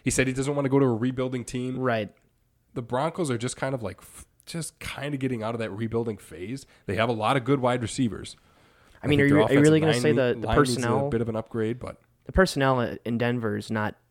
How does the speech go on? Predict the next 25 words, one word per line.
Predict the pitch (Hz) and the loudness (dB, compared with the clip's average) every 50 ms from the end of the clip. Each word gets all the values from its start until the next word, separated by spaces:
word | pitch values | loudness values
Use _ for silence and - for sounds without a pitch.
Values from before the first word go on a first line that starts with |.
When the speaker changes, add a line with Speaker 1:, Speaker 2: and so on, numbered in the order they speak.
| _ _ _ _ _ _ - | _ _ _ _ _ _ -8
Speaker 2:
drastically | - 135 127 117 120 127 - - 143 - 131 120 | -4 0 0 2 0 0 -2 -4 -4 -4 -2 -2
better | 107 117 110 110 110 | 0 0 0 0 0
than | 104 107 104 107 | 0 -2 -2 -4
in | 107 107 | -4 -4
Green | 107 107 107 107 | -6 -6 -6 -4
Bay. | 101 104 | -4 -6
It's | 107 - - | -6 -4 -4
not | 147 131 160 | -2 0 0
like | 160 - | 0 0
he, | 170 170 - - | 0 -4 -2 -4
it's | 151 147 - 165 | -6 -4 -2 0
not | 151 160 | 2 4
like | 156 151 - | 4 2 2
he | - 147 143 | 0 0 0
would | 143 135 123 | 0 0 0
be | 135 131 131 | 0 2 2
a | 120 117 | 2 0
Stafford | - - - 113 110 120 - - 113 110 | -2 -4 -6 -4 -4 -4 -4 -4 -6 -6
transplant | - - 113 107 113 110 - - 120 107 113 - - | -6 -6 -6 -6 -8 -8 -8 -6 -4 -4 -4 -4 -4
where | 113 110 107 101 - _ _ _ _ _ _ _ _ _ _ _ _ _ _ _ _ _ _ _ - | -4 -2 -2 -4 -6 _ _ _ _ _ _ _ _ _ _ _ _ _ _ _ _ _ _ _ -14
it's | - - - | -10 -6 -6
like, | 113 104 101 - | -4 -6 -6 -8
"Okay, | 117 110 - 104 101 104 - | -10 -8 -6 -6 -6 -6 -2
well, | 110 107 104 - _ _ _ _ - | -2 -2 -2 -2 _ _ _ _ -14
pfft, | - - | -14 -14